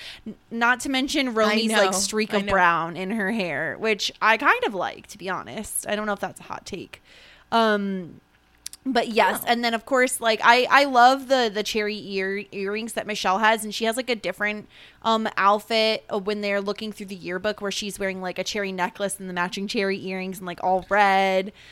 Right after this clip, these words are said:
Speaker 1: Um, love that.
Speaker 2: Yeah, Michelle loves to wear fruit. Like, there's this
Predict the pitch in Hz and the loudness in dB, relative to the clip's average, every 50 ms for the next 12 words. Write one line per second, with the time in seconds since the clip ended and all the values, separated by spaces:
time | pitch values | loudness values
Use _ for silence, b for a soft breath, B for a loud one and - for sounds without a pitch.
0 | B B B B B - 165 190 185 175 175 170 160 143 - - 185 185 180 170 | B B B B B -8 -4 -4 -4 -4 -6 -8 -10 -12 -10 -4 -2 -2 -2 0
1 | 170 160 156 156 139 139 - _ _ _ - 269 202 220 254 269 240 208 190 180 | 2 2 2 2 0 -2 -6 _ _ _ -16 -8 -2 0 2 4 4 4 4 2
2 | 175 185 220 262 - - - - 247 220 285 440 539 427 254 196 180 175 165 170 | 0 -2 -2 0 2 4 4 4 4 2 2 2 2 0 0 0 0 2 2 2
3 | 190 208 - - - - 339 240 202 185 180 180 185 - - - - 202 196 175 | 2 0 -2 -2 -2 -2 -2 -2 0 2 2 2 2 -2 -8 -12 -6 -4 -4 -2
4 | 156 156 - - 180 175 175 170 175 - 214 208 208 220 226 - 370 349 | -4 -4 -6 -2 -2 -2 -2 -2 -4 -4 -2 -2 -2 -2 -4 -4 -6 -6